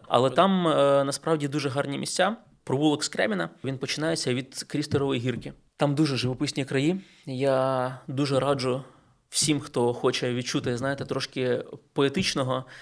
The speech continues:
е, знайти час колись навесні, влітку,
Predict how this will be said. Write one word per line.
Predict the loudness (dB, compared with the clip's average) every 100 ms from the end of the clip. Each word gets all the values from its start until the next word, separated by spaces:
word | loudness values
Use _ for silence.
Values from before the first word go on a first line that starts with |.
| -20 -20 _ -10
е, | -6 -4 -2 -2
знайти | -2 -2 -2
час | 2 0 0 -8 -8
колись | -4 -2 -2 -4 -8 -14 _ _ _ -20 -16
навесні, | -12 -6 -2 0 0 0 0
влітку, | 0 -2 -4 -2 -2 -4